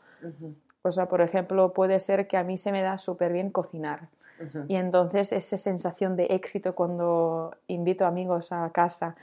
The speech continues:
Speaker 2: y
Speaker 1: Ujú.
Speaker 2: todos me dicen, o todos dicen, "Ay, qué bien has cocinado", esa sensación de,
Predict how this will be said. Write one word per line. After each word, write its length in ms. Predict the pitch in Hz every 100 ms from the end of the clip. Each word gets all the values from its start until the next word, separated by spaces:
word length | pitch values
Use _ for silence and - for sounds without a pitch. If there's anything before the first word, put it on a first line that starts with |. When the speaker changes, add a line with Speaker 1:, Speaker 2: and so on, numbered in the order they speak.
| -
Speaker 2:
y 160 | 160 147
Speaker 1:
Ujú. 40 |
Speaker 2:
todos 240 | 165 196 190
me 100 | 180
dicen, 500 | 185 170 180 175 170 _ _ _
o 120 | 180
todos 300 | 190 190 185
dicen, 300 | 190 190 190
"Ay, 140 | 220
qué 140 | 247 247
bien 140 | 247
has 100 | 254
cocinado", 560 | 247 196 - 190 247 240
esa 180 | 214 214
sensación 580 | 208 196 190 - 202 202
de, 180 | 190